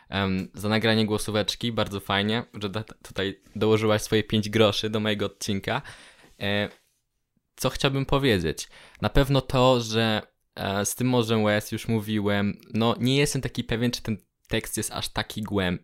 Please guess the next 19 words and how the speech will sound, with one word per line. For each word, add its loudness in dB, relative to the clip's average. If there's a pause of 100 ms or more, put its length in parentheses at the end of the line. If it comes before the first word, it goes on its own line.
e, -2
głęboki. -2 (920)
E, 0 (1500)
y, -2 (200)
co -4
do 0
tego 0
z, 0
z -8
tym, 0
że 0
się -4
każdy 0
zawsze -2
o -8
coś -8
przyczepi, -2
że -2 (100)
na-, -4